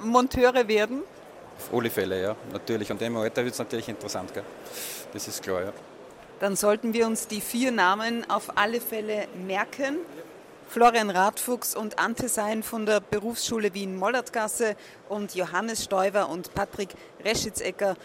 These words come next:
Speaker 1: von der Berufsschule Zistersdorf in Niederösterreich. Dankeschön.
Speaker 2: Danke.
Speaker 1: Eineinhalb Stunden waren anberaumt für den ersten Wettbewerb.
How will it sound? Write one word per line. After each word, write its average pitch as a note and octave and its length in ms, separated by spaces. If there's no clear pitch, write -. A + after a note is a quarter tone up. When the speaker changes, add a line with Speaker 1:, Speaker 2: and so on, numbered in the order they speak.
Speaker 1:
von G3 220
der G3 100
Berufsschule F#3 520
Zistersdorf F3 680
in F3+ 100
Niederösterreich. C3+ 680
Dankeschön. E3+ 460
Speaker 2:
Danke. B2 360
Speaker 1:
Eineinhalb G3+ 800
Stunden G#3 460
waren F#3+ 260
anberaumt G3 960
für - 140
den G#3+ 140
ersten G3+ 440
Wettbewerb. G3+ 560